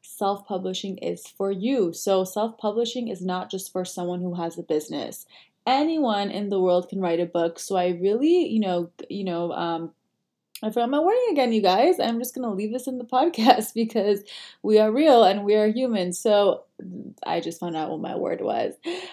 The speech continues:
Um, if you are guided to publish your own book, then you definitely wanna listen to this episode because it's going to give you some really good tips and some really good techniques for self-publishing. I'm mainly also going to talk about why you need to get on this train today,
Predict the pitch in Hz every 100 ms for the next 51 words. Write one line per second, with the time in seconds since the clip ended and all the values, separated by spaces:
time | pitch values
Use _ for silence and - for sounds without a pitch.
0 | - - 202 196 190 208 233 247 226 190
1 | 185 185 233 240 98 - - 180 175 180
2 | 180 175 - - 170 170 156 202 320 349
3 | - - 190 185 175 175 175 180 202 175
4 | 170 160 160 165 226 226 302 285 277 269
5 | 208 - 190 196 185 180 175 175 - 175
6 | 170 180 170 165 170 170 170 170 170 170
7 | 151 147 - 226 285 - - 185 185 180
8 | 175 214 226 208 - 170 - 170 - 175
9 | - 165 - 180 175 180 185 180 180 -
10 | - - 220 220 240 311 381 269 233 247
11 | 214 190 180 185 - 165 - 180 175 147
12 | 156 165 170 170 214 254 196 180 165 -
13 | 170 170 160 165 165 170 - 185 170 170
14 | 185 175 160 156 196 240